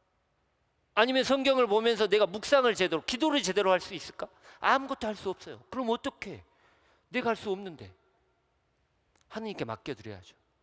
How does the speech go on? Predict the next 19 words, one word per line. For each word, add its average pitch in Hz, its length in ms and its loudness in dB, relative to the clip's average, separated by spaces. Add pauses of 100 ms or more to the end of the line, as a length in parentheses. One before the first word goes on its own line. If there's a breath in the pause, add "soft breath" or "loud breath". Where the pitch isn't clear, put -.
(420)
그게 226 200 -6
우리들의 240 340 -4
죽음이라고 226 500 -2
생각해요. 151 280 -8
두려워하지 285 520 2
마세요, 180 320 2
그런 170 220 -4
죽음들을. 147 560 -12 (1900 soft breath)
그런 254 240 2
분들 247 260 2
면담하면 233 600 4
그런 220 240 0
분들이 247 200 -4
굉장히 180 340 0
많으세요. 127 600 -2 (1120)
어. 101 220 -20 (460)
봉사를 247 480 6
하다가도 226 380 2
그만두신대. 147 640 -6